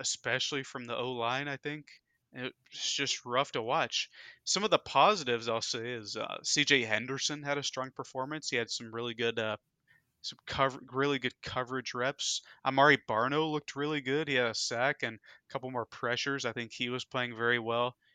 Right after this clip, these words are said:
with the, I think it was with the twos when he did that. And, uh, yeah. Oh, and another thing I wanted to note, Laviska Shenault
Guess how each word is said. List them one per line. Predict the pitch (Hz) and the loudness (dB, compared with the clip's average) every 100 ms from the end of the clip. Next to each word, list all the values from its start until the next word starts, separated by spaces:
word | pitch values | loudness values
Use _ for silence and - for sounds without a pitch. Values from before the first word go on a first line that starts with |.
| _ - | _ -10
with | 117 | -8
the, | 127 117 - | -4 -4 -2
I | 117 | -4
think | 147 | -2
it | 135 | -2
was | 120 | -2
with | 113 - | -8 -14
the | 120 | -8
twos | - 139 127 113 - | -6 -4 -6 -6 -8
when | 110 | -10
he | 110 | -8
did | 104 110 | -8 -4
that. | 107 104 - - - - _ _ _ - | -2 -2 -6 -20 -20 -20 _ _ _ -6
And, | 110 110 110 | -4 0 2
uh, | 104 104 104 | 4 4 2
yeah. | 117 147 202 - - | 2 4 4 4 6
Oh, | 165 | 8
and | 151 156 - | 6 4 2
another | 143 160 151 | 8 10 10
thing | 135 123 | 8 4
I | |
wanted | 117 113 | 2 2
to | 113 | -2
note, | 110 107 - _ - | -2 -4 -6 _ -8
Laviska | 120 131 170 - 139 | -2 4 6 6 4
Shenault | - 123 123 110 | 4 2 2 2